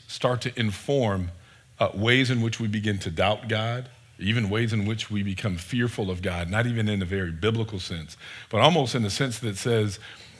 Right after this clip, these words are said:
"A lot of the things that I thought were true about God that clearly are false, those make me really afraid. I'm not sure that I can face God." If I know that God is holy, that's one thing,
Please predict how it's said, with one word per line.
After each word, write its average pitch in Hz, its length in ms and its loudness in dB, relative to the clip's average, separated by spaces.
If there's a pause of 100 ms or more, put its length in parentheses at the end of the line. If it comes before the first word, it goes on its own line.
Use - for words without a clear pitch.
(260)
"A 131 60 12
lot 170 240 12
of 190 60 2
the 156 100 4
things 170 300 4
that 139 80 6
I 120 80 8
thought 175 340 4
were 123 100 4
true 156 220 0
about 123 300 4
God 117 280 6
that 101 180 -4
clearly 165 400 4
are 104 100 2
false, 131 380 4
those 139 340 4
make 135 260 0
me 131 100 0
really 117 300 2
afraid. 78 420 -6 (400)
I'm 139 120 8
not 165 180 8
sure 180 160 4
that 147 120 4
I 143 100 6
can 120 200 2
face 147 460 2
God." 76 420 -4 (480)
If 123 140 8
I 156 100 12
know 165 240 8
that 180 120 4
God 131 260 6
is 110 80 2
holy, 196 400 6
that's 117 240 2
one 147 200 4
thing, 90 220 -4